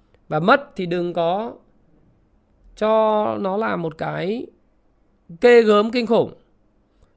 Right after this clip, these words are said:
Nó là một khoản học phí để mình có những cái bài học. Như tôi nói, ba bài học ấy. Phải có ăn có học. Đừng có tin ông nào, bà nào,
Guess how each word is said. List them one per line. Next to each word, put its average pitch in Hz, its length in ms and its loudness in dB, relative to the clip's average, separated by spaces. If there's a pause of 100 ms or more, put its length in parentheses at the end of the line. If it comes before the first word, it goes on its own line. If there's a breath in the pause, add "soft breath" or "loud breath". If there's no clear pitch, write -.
(140)
Nó 208 220 2
là 254 120 4
một 196 240 -4
khoản 151 200 0
học 165 120 -4
phí 175 420 -4 (120)
để 175 320 6
mình 196 260 4
có 202 140 6
những 247 120 2
cái 262 60 2
bài 214 140 4
học. - 380 -4 (320)
Như 220 120 2
tôi 226 120 6
nói, 214 180 4
ba 233 180 4
bài 196 140 4
học 185 140 0
ấy. - 180 -4 (880)
Phải 135 140 -4
có 208 120 2
ăn 226 140 4
có 220 80 0
học. 202 400 -2 (500)
Đừng 180 180 0
có 208 60 2
tin 220 500 -4 (260)
ông 220 240 -2
nào, 185 300 0
bà 175 220 0
nào, 175 380 -4